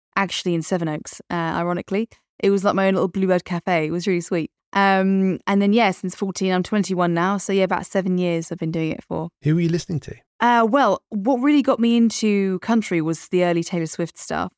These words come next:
Speaker 1: Um, and then obviously she went to pop and betrayed me and it felt very personal.
Speaker 2: <laughs>
Speaker 1: Um,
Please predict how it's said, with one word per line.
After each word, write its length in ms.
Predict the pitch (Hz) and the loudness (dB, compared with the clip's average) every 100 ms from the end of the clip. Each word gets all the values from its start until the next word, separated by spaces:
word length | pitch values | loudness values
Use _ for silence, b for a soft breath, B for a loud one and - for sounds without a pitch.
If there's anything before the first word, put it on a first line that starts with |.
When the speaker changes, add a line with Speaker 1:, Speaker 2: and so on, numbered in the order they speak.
| _ - | _ -2
Speaker 1:
Um, 320 | 170 165 170 | 0 2 2
and 100 | 180 | 2
then 60 | |
obviously 320 | 185 175 - 170 | 2 0 0 -2
she 320 | - 170 160 | 0 -2 0
went 240 | 165 156 | 0 -2
to 80 | - | -4
pop 280 | - 160 - | -4 -4 -2
and 180 | 160 - | -4 -4
betrayed 420 | - 175 160 156 | -4 0 0 0
me 200 | 147 147 | -2 -2
and 80 | 147 | -4
it 80 | - | -4
felt 160 | 160 - | -6 -2
very 120 | 156 | -2
personal. 500 | - 156 - - - 127 | -2 -6 -6 -6 -2 -4
Speaker 2:
<laughs> 60 | - - b _ - | -4 -8 b _ -4
Speaker 1:
Um, 320 | 180 175 | 0 2